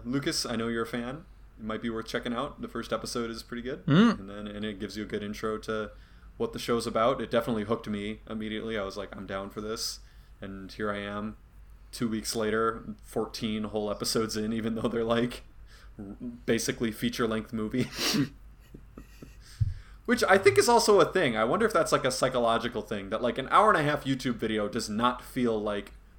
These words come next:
Speaker 1: watching, like, a movie on Netflix to me.
Speaker 2: Right.
Speaker 1: Like, it feels like a lot less of a commitment.
Speaker 2: Mm-hmm.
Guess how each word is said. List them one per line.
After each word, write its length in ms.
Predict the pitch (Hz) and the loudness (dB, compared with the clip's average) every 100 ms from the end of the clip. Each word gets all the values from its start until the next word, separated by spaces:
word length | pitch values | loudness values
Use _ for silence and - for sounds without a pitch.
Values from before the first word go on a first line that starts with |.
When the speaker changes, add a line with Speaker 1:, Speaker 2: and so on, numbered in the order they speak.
| - | -6
Speaker 1:
watching, 380 | 117 120 123 107 | -4 -2 -2 -2
like, 160 | 107 | -2
a 60 | 104 | -4
movie 340 | 101 104 98 | -4 -4 -6
on 160 | 95 95 | -8 -8
Netflix 540 | 95 - - - - - | -12 -12 -16 -10 -10 -10
to 80 | |
me. 140 | 104 - | -10 0
Speaker 2:
Right. 460 | 117 113 110 110 - - - - - | 8 10 10 8 2 -20 -20 -18 -6
Speaker 1:
Like, 200 | 113 117 | -4 -2
it 120 | 117 | -4
feels 600 | 190 214 151 120 - - | 4 8 8 6 0 -2
like 200 | 127 113 | 0 0
a 60 | 107 | 2
lot 320 | 107 123 123 | 4 2 2
less 220 | 113 - | -2 -2
of 100 | 101 | -4
a 40 | 104 | -6
commitment. 500 | 107 101 98 104 131 | -6 -6 -6 -4 2
Speaker 2:
Mm-hmm. 260 | 127 127 | 4 4